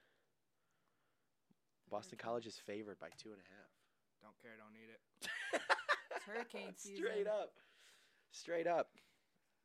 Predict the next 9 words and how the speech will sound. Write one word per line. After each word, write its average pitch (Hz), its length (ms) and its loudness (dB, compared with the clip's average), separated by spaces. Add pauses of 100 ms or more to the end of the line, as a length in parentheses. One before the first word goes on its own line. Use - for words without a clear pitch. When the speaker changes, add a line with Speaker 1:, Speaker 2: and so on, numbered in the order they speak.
(280)
Speaker 2:
Um, 117 420 4 (140)
yeah, 131 140 -2
I 113 60 -2
think 170 180 -10
this - 120 -14
depends 117 340 -12
on 110 140 -6
if, 110 80 -14 (140)
uh, 107 280 -6